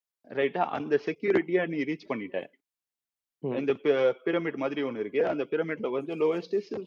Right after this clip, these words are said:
Speaker 1: food and shelter.
Speaker 2: ம்.
Speaker 1: You have a shelter, and then you don't have to worry about feeding, uh, you and your family.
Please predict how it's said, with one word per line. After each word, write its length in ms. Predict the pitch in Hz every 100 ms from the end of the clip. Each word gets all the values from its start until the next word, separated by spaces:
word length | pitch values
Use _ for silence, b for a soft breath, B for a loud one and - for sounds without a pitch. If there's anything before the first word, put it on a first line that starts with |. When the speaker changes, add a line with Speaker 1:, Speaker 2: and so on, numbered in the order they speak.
| -
Speaker 1:
food 160 | 190
and 100 | 185 160
shelter. 240 | 156 202 - _ _ _ _ _
Speaker 2:
ம். 200 | 135 127 - _ _ _ _ _
Speaker 1:
You 120 | 113
have 160 | 123 156
a 60 | 185
shelter, 520 | 139 120 110 139 - _ _ _ _ _ _ _
and 200 | - 127
then 60 | 151
you 180 | 147 135
don't 200 | 147 160
have 160 | 147 -
to 60 |
worry 260 | 147 123 139 131
about 180 | 131 127
feeding, 460 | 131 131 135 131 127
uh, 500 | 110 110 107 107 104 101
you 180 | 120 135
and 120 | 127
your 120 | 110 101
family. 400 | 107 110 127 175